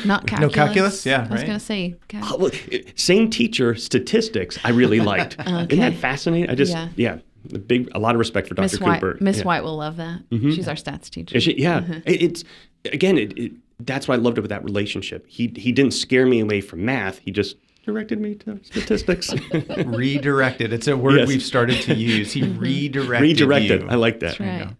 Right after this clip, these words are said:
Speaker 3: I like that.
Speaker 1: Right.
Speaker 2: Okay, so I,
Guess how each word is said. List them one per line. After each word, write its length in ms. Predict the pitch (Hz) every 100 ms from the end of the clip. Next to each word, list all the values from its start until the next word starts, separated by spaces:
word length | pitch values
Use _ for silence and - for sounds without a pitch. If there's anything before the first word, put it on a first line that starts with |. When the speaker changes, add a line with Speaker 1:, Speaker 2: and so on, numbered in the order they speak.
| -
Speaker 3:
I 40 |
like 180 | - -
that. 100 | -
Speaker 1:
Right. 180 | - 73 - - -
Speaker 2:
Okay, 320 | 160 127 -
so 540 | - 165 147 143 135 - _ _ -
I, 500 | 113 117 120 120 123